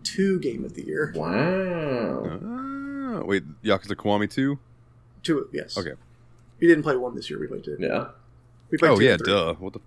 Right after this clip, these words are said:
Speaker 3: what the fuck am I thinking? Yeah. Uh, I can't argue that.
Speaker 2: Yeah.
Speaker 1: I mean, it, it rules. We'll be talking about it more later, so I don't need to go into detail, 'cause I guarantee it's one of your number ones.
Speaker 2: All right. All right. Okay, that's fair.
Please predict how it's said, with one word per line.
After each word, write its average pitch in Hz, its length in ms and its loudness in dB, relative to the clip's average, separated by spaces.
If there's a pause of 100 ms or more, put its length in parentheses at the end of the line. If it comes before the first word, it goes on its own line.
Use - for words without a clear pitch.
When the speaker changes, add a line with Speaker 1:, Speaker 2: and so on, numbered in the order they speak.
(120)
Speaker 3:
what - 100 -20
the - 120 -20
fuck 107 160 -6
am 92 80 -6
I 92 80 -8
thinking? - 240 -16 (800)
Yeah. 80 140 -6 (460)
Uh, 90 520 4 (260)
I 113 100 -6
can't 185 220 -2
argue 87 200 -2
that. 120 260 -6
Speaker 2:
Yeah. 180 100 -2 (520)
Speaker 1:
I 151 80 2
mean, 151 220 -2
it, 160 220 -4
it 170 180 6
rules. 180 560 8
We'll 147 100 4
be 147 120 -4
talking 160 360 4
about 170 220 8
it 180 100 8
more 175 220 6
later, 175 320 6
so 190 160 4
I 147 100 10
don't 156 180 4
need 156 120 0
to 156 60 -2
go 151 160 6
into 147 120 2
detail, 170 500 0 (200)
'cause 135 140 -2
I 117 220 0 (180)
guarantee 196 400 8
it's 147 120 4
one 151 120 2
of 139 120 0
your 139 120 0
number 127 200 -4
ones. 101 300 -6
Speaker 2:
All 107 160 4
right. 269 320 2 (100)
All 170 220 0
right. 262 340 -2
Okay, - 380 0
that's - 220 4
fair. 208 400 0